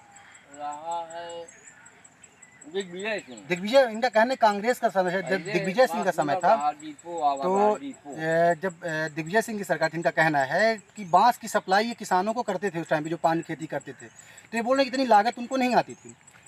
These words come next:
Speaker 2: लेकिन इस समय में इनको बहुत ज़्यादा
Speaker 1: कुछ नहीं,
Speaker 2: लागत आ रही है।
Speaker 1: कुछ नहीं मिलता।
Speaker 2: शिवराज सिंह सरकार, अ, जो इस समय पे है, उनसे आग्रह करेंगे कि, अ, पान के किसानों के लिए कोई ना कोई आप रूपरेखा तैयार करें और इस पे काम किया जाए। तो महाबली जी, बहुत बहुत धन्यवाद, आप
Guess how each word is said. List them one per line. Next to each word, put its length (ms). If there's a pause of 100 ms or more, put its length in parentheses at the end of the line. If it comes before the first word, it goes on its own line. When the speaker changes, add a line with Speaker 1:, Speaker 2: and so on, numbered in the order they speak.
Speaker 2:
लेकिन 260 (120)
इस 140
समय 320
में 120
इनको 180
बहुत 200
ज़्यादा 240
Speaker 1:
कुछ 100
नहीं, 100
Speaker 2:
लागत 160
आ 80
रही 140
है। 80
Speaker 1:
कुछ 260
नहीं 100
मिलता। 560
Speaker 2:
शिवराज 260
सिंह 160
सरकार, 460
अ, 960
जो 120
इस 120
समय 160
पे 180
है, 160 (100)
उनसे 220
आग्रह 260
करेंगे 320
कि, 120
अ, 40 (760)
पान 220
के 100
किसानों 400
के 100
लिए 100
कोई 160
ना 60
कोई 180
आप 140 (420)
रूपरेखा 380
तैयार 340
करें 260 (140)
और 60
इस 100
पे 120
काम 260
किया 220
जाए। 140 (540)
तो 280 (120)
महाबली 320
जी, 120
बहुत 220
बहुत 160
धन्यवाद, 440
आप 180